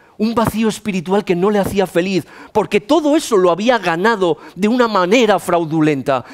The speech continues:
de un cami-, por un camino equivocado. ¿Sabes que además jamás volvió a ver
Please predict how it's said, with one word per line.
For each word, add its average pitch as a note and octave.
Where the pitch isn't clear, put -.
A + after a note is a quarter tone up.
de A3
un E4
cami-, A3+
por G#3
un B3+
camino G#3+
equivocado. D3
¿Sabes G#3+
que F3
además D#3
jamás D#3
volvió D3
a C#3+
ver D3+